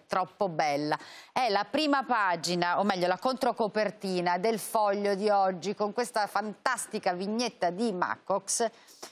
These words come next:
in cui si vede, vede un Salvini eh, con la felpa Open Arms, che non so, non credo che avrà mai, ma insomma non, niente è impossibile a questo mondo,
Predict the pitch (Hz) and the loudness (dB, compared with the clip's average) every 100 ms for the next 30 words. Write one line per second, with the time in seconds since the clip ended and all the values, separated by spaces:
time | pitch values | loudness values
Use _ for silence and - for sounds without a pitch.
0 | _ 220 220 262 208 220 220 185 185 175 | _ -4 0 2 2 2 2 2 2 2
1 | 165 165 196 190 185 208 196 175 165 156 | -2 0 0 0 0 2 2 2 0 -2
2 | - _ _ 170 165 170 214 190 190 - | -8 _ _ -2 0 0 2 2 2 2
3 | 214 214 214 185 202 196 185 185 165 147 | 2 2 2 2 0 0 0 2 2 2
4 | 156 170 - 202 208 202 147 143 - 156 | 0 -2 0 2 2 0 -2 -4 0 -2
5 | - 139 139 - 170 151 151 151 180 196 | -2 -6 -12 -2 0 2 0 2 2 2
6 | 247 175 156 165 190 170 170 175 156 170 | 2 2 0 0 0 0 -2 -4 -10 -12
7 | 185 190 202 196 196 190 180 - - - | -8 -2 0 0 0 0 0 -6 -8 -2
8 | 202 196 220 - 277 240 254 254 294 - | 0 0 0 2 2 2 2 0 -2 0
9 | 320 311 339 359 349 | 2 4 4 4 2